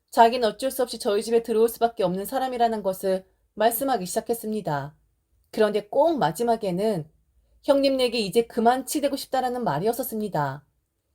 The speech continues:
그동안 그곳에서 당신 보살펴 줬으니 이제 그만 그들 불편하게 만들어야 하지 않겠냐고, 그게 어미로서 할 일이지 않냐고 하는데 이런 것 때문에 남편이 그동안 시어머니를 탐탁지 않게 여겼었나 보더군요.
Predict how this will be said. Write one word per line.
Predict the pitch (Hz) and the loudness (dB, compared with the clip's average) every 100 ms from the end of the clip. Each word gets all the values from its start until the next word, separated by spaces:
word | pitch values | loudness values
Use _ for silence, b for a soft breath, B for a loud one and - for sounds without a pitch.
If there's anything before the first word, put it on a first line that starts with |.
| _ | _
그동안 | 233 226 214 220 | 2 4 6 4
그곳에서 | 202 220 226 208 | 0 -4 0 0
당신 | 202 180 226 214 | -2 -4 -4 -4
보살펴 | 180 226 226 | -2 -2 -2
줬으니 | 214 165 - 190 170 208 170 - _ _ _ _ _ _ _ _ _ _ | -4 -6 -4 -4 -2 -2 -2 -6 _ _ _ _ _ _ _ _ _ _
이제 | 247 240 285 | -4 2 2
그만 | 285 269 269 269 | 2 0 0 0
그들 | 262 247 | 2 2
불편하게 | 247 233 269 262 240 | 2 0 -2 0 0
만들어야 | 196 208 240 247 | 0 2 4 6
하지 | 233 226 | 4 2
않겠냐고, | 165 175 233 226 214 165 151 143 - _ _ - | -4 -4 -2 -2 -2 -4 -4 -6 -12 _ _ -4
그게 | 202 196 | 2 4
어미로서 | 175 208 220 214 240 | 4 2 0 -2 0
할 | 233 | 0
일이지 | 190 208 180 | -2 -4 -2
않냐고 | 151 165 190 202 | 0 0 -2 -2
하는데 | 233 226 175 170 165 139 _ _ _ _ _ _ _ _ | -2 -2 -2 -2 -2 -6 _ _ _ _ _ _ _ _
이런 | 202 220 226 | 2 4 4
것 | 220 220 | 2 0
때문에 | 220 208 | 0 2
남편이 | 190 170 208 214 214 | 0 0 -2 -2 -4
그동안 | 208 202 196 202 | -4 0 0 0
시어머니를 | 202 247 240 220 202 196 196 | -2 -2 0 0 0 -2 -2
탐탁지 | 285 294 294 254 | -2 0 0 -2
않게 | 226 196 | -2 -2
여겼었나 | 139 220 226 208 196 | 0 -2 -2 -2 -2
보더군요. | 160 202 214 202 160 156 226 | -2 -2 -4 -4 -2 0 -2